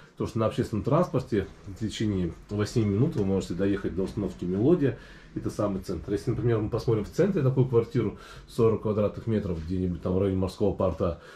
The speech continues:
то она вам обойдётся минимум в тридцать миллионов рублей. Здесь же вы получаете чуть дешевле. Да, мы хотели ставить десять, но вот двести тысяч оставили на, э, мебель, на кухню.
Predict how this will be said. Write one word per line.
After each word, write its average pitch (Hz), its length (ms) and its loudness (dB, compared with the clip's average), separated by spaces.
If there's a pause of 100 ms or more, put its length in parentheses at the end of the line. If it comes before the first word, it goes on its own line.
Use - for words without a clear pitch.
(240)
то 104 100 4
она 110 140 4
вам 110 220 4
обойдётся 101 360 0
минимум 104 560 2 (160)
в - 60 -20
тридцать 113 320 0
миллионов 95 320 2
рублей. 87 340 0 (100)
Здесь 202 340 2
же 113 300 0
вы 120 440 2 (480)
получаете 117 600 0
чуть 180 220 -6
дешевле. 87 520 -2 (120)
Да, 104 320 4
мы 98 440 2
хотели 117 260 0
ставить 101 280 2
десять, 208 300 -2
но 110 120 4
вот 87 140 4
двести 123 300 0
тысяч 143 260 -2 (100)
оставили 101 440 2
на, 90 380 0 (640)
э, 98 480 0
мебель, 92 360 0 (520)
на 95 300 2
кухню. - 420 0